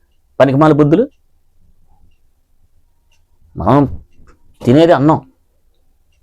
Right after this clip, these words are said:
పద్ధతిగా ఉండాలి. ఒక కుటుంబం వీధిన పడిందంటే ఎంత బాధ,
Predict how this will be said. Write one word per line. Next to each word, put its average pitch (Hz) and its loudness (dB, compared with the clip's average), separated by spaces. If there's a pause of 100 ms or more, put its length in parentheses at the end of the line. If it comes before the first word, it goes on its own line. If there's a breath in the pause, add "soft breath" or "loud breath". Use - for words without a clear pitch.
(100)
పద్ధతిగా 156 0
ఉండాలి. 101 -6 (2250)
ఒక - -12 (140)
కుటుంబం 165 2 (100)
వీధిన 160 4
పడిందంటే 147 0 (320 soft breath)
ఎంత 117 0 (100)
బాధ, 139 2